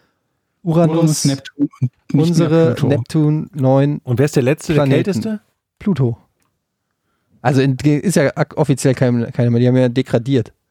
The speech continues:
Speaker 3: Das glaub ich
Speaker 2: Ja,
Speaker 3: euch
Speaker 2: die
Speaker 3: jetzt.
Speaker 2: Schweine.
Speaker 1: Ey, das ist auch so eine Sache, wo ich mir neulich über Gedanken nach, gemacht hab. Man kann ja Leuten zum Geburtstag einen Stern schenken.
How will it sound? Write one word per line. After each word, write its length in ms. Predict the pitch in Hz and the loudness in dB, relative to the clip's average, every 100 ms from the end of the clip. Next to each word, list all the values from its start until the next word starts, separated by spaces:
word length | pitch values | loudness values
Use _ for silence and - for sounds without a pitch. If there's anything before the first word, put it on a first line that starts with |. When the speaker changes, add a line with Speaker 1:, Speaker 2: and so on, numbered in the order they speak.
| _ - | _ -18
Speaker 3:
Das 140 | - | -4
glaub 220 | 170 190 | 0 0
ich 80 | 147 | 2
Speaker 2:
Ja, 60 | 104 | 0
Speaker 3:
euch 100 | 98 | 2
Speaker 2:
die 60 | |
Speaker 3:
jetzt. 120 | 123 | 0
Speaker 2:
Schweine. 520 | - 127 123 120 120 139 _ _ _ - - - | 0 0 2 2 0 -4 _ _ _ -20 -16 -4
Speaker 1:
Ey, 240 | 165 170 - - - - _ | 0 0 0 -10 -20 -20 _
das 220 | 185 208 | -4 -2
ist 180 | 190 - | -2 0
auch 100 | 208 | 0
so 120 | 208 | 2
eine 80 | 170 | 2
Sache, 160 | 147 | 2
wo 120 | 151 151 | 2 0
ich 140 | 135 | 2
mir 120 | 147 | 2
neulich 240 | 139 139 139 | 2 0 -2
über 160 | 131 | -6
Gedanken 320 | 127 131 127 131 | -4 -4 -2 -2
nach, 120 | 110 - | -4 -8
gemacht 300 | - 123 - | -4 -4 -2
hab. 100 | 117 - - - | -8 -10 -20 -6
Man 180 | 139 - | -6 -4
kann 280 | - 202 226 | -2 2 2
ja 160 | 165 131 | 4 4
Leuten 480 | 123 196 - 156 | 4 2 0 -6
zum 200 | - 143 | -2 -2
Geburtstag 840 | 127 - 190 208 - - 120 151 - _ _ - | -2 -2 -2 -2 -4 -2 -2 -2 -10 _ _ -2
einen 180 | 139 | -2
Stern 520 | 117 - - 147 175 170 | 0 -2 0 2 2 0
schenken. 560 | - 113 104 - - | -2 -4 -6 -14 -20